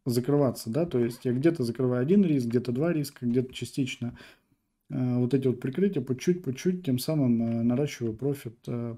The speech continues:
по позиции. То есть там инструмент сходил,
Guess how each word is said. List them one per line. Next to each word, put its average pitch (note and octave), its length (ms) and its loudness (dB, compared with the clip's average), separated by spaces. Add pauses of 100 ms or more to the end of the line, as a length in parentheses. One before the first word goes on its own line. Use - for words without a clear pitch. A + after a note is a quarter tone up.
по C3+ 280 0
позиции. A#2 540 -2
То B2 160 0
есть A#2+ 160 0
там A#2+ 280 2
инструмент C#3 460 0
сходил, C3 460 0